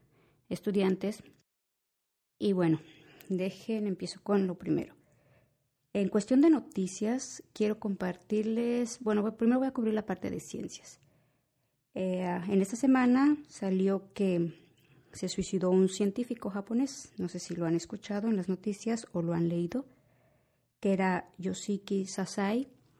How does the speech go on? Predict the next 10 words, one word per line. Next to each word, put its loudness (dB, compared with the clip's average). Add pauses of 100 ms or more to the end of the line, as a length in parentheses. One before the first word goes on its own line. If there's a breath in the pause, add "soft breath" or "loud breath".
(380 soft breath)
Él -2
era 0
un 2
científico, -2 (640 soft breath)
ah, -2
avanzado 0 (180)
o -2
con 2 (1080)
cierta -2
señoría 0